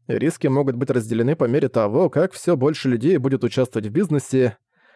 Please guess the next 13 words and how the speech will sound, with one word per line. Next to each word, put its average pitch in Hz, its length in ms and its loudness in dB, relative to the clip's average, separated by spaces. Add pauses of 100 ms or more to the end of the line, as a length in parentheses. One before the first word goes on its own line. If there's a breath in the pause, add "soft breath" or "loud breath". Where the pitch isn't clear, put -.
(140 soft breath)
потому 214 280 0
что - 160 -2
можно 156 280 2
разделить 127 420 0
его 139 180 2
так, 240 240 -2
чтобы 196 340 0
от 135 100 0
каждого 127 400 0
участника 135 560 0
зависело 117 540 2
что-то - 240 -4
свое. 117 520 0